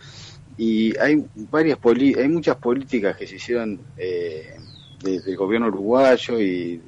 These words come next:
de la, de la intendencia de Maldonado, que es, eh, estimular a que vengan cada vez más brasileños de, de, de, de, de ese, de ese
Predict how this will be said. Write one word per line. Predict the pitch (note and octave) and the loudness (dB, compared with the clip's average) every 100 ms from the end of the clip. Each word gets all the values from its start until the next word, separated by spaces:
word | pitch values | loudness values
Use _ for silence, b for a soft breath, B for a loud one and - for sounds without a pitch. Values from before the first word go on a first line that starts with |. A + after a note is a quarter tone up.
| - | -12
de | E2+ | -8
la, | E2 | -8
de | D#2+ | -8
la | F2 | -12
intendencia | F2 F#2 G2+ A2+ G#2+ - G2+ F2+ E2+ - - B B B - | -8 -6 -4 -4 -4 -6 -4 -2 -4 -8 -18 B B B -10
de | G2 | -2
Maldonado, | G2 F#2 G2 A2+ B2 C#3 D3 - | 0 2 2 4 6 4 2 -2
que | G2+ G#2 | 2 2
es, | B2 - - | 2 -4 -10
eh, | F#2 F#2 F2 - | -4 -2 -2 -6
estimular | F#2 - G#2 G#2 A2+ C3+ | -10 -4 0 4 6 6
a | A#2 | 4
que | F2+ | 2
vengan | A2 A#2+ G#2 | 2 2 2
cada | F#2+ G2+ | 2 2
vez | G#2+ | 2
más | G#2+ A2+ | 0 -2
brasileños | A2 E2+ F#2+ A2 A#2 A#2+ C3 - - | -2 -6 -4 -2 0 0 -2 -10 -16
de, | - E2+ D#2+ D#2+ E2+ - - | -12 -10 -10 -12 -14 -18 -8
de, | F#2 F2 | -8 -8
de, | F2+ - - | -12 -16 -14
de, | - G2+ - - | -8 -8 -6 -2
de | |
ese, | A2+ - F#2 | -2 -2 -6
de | - A2+ | -4 -4
ese | - A2 G#2 F2 | -4 -4 -4 -4